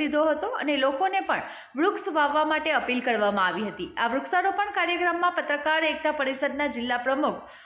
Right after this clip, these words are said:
અતુલભાઈ મુલાની, અંકલેશ્વર તાલુકા પ્રમુખ કે યુ રાણા, ઉપપ્રમુખ આસ્પકભાઈ બાગવાડા,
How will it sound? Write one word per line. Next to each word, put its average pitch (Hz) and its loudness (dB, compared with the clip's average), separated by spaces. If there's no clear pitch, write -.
અતુલભાઈ 370 2
મુલાની, 294 0
અંકલેશ્વર 294 0
તાલુકા 277 0
પ્રમુખ 277 -2
કે 269 0
યુ 262 4
રાણા, 240 0
ઉપપ્રમુખ 311 0
આસ્પકભાઈ 302 0
બાગવાડા, 277 2